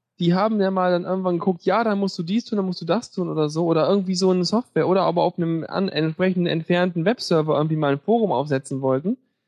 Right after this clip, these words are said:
dann liest du dir die readme durch und dann liest du automatisch irgendwie auch kurz mal über den Teil so, ja, was mach, wie installierst du's denn? Und dann steht da erstmal so, ja,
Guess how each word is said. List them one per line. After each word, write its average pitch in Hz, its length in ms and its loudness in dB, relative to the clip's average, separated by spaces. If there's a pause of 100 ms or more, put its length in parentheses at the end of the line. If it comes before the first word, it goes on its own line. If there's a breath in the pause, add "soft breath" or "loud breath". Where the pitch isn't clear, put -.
(360)
dann 156 140 2
liest 262 260 2
du 247 60 -4
dir 214 80 -2
die 202 100 -2
readme 226 400 -2
durch 175 400 -4 (460)
und 180 100 -2
dann 190 100 2
liest 247 300 0
du 208 80 0
automatisch 214 560 -2
irgendwie 202 300 0
auch 175 160 0
kurz 208 260 0
mal 208 100 0
über 185 120 0
den 185 120 0
Teil 190 300 2
so, 180 80 -2
ja, 170 200 2
was 175 120 -4
mach, 185 280 -2
wie 156 360 -6
installierst 180 440 0
du's 208 140 -4
denn? 196 140 2
Und 185 80 0
dann 175 100 0
steht 185 160 0
da 185 60 4
erstmal 180 300 2
so, 170 100 -2
ja, 165 420 2